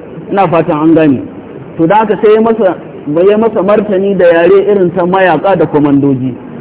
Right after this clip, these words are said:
Sai ya ce masa, "Mu, mu mutane ne da muke son shan jini. Kuma labari ya isa gare mu a Madina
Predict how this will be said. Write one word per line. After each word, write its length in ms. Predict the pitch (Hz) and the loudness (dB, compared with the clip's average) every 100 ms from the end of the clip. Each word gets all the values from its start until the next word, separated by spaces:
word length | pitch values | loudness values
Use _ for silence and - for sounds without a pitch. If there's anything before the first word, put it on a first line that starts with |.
| - | -6
Sai 140 | - 190 | 2 4
ya 80 | 208 | 4
ce 100 | 190 | 2
masa, 260 | 175 180 180 | 0 0 0
"Mu, 260 | 170 226 233 | 0 2 2
mu 180 | 233 233 | 2 2
mutane 480 | 240 240 202 220 | 2 0 0 -2
ne 140 | 214 185 | -2 0
da 100 | 180 | 0
muke 240 | 208 214 190 180 | 0 0 0 0
son 180 | 202 | 0
shan 260 | 165 180 151 | 0 2 2
jini. 240 | 131 131 120 - - - - - - - | 2 2 0 -6 -14 -16 -16 -18 -10 -2
Kuma 200 | 190 220 | 2 4
labari 480 | 220 190 208 233 226 | 4 2 2 2 4
ya 120 | 220 | 2
isa 240 | 202 220 | 0 0
gare 240 | 202 202 214 | 2 2 2
mu 80 | 208 | 2
a 100 | 175 | 0
Madina 400 | 180 165 214 202 | 0 0 -2 -2